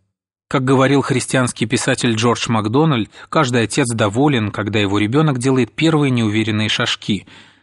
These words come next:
но ни один отец не удовлетворится меньшим, чем уверенная свободная походка взрослого сына. "Точно так же, —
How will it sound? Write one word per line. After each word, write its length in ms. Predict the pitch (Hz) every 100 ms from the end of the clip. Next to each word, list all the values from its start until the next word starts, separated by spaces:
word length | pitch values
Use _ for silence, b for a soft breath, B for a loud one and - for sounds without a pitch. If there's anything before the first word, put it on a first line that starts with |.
| B
но 120 | 131 143
ни 140 | 147
один 280 | 143 135 117
отец 400 | 101 147 147 -
не 100 | 117
удовлетворится 720 | 107 107 104 107 107 - 113
меньшим, 520 | 107 139 170 - 143 B B B
чем 220 | - 180 160
уверенная 540 | 110 127 135 123 113
свободная 640 | - 117 107 110 101 101
походка 540 | - 98 151 156 - 113
взрослого 500 | 107 98 - 107 107
сына. 400 | - 104 95 90 b b b b _ _
"Точно 360 | 143 - 135 123
так 260 | 170 139
же, — 200 | 107 98